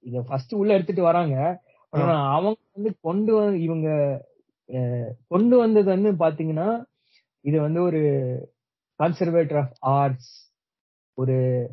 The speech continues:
Speaker 1: ஒரு இறைவனுக்கு வந்து தங்களை அர்ப்பணிக்கிறது,
Speaker 2: ம்.
Speaker 1: இந்த மாதிரி என்ன வந்து பண்ணி ஒரு, ஒரு, சரி, ஒரு, நீங்க,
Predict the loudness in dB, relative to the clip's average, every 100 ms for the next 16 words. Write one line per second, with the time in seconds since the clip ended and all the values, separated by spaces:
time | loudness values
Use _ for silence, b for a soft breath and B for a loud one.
0 | -8 -4 0 2 4 4 4 2 0 -2
1 | -2 0 0 2 2 0 0 0 0 0
2 | -2 -2 -4 -6 _ _ _ 0 2 2
3 | 2 2 2 0 _ _ _ -8 -6 -2
4 | 0 0 -2 0 0 0 0 -4 -2 0
5 | 0 0 -8 _ _ 0 2 2 0